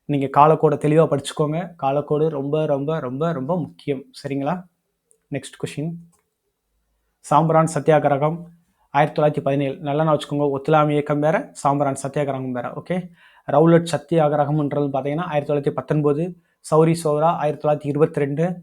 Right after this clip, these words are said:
தண்டி சத்தியாகிரகம் ஆயிரத்தி தொள்ளாயிரத்தி முப்பது. சரிங்களா?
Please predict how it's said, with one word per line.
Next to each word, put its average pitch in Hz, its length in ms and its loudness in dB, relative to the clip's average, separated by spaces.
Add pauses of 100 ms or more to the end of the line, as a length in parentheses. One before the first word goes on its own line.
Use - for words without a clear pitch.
(220)
தண்டி 156 220 0
சத்தியாகிரகம் 147 600 -2
ஆயிரத்தி 143 240 -4
தொள்ளாயிரத்தி 143 280 0
முப்பது. 131 340 -6 (220)
சரிங்களா? 147 380 -4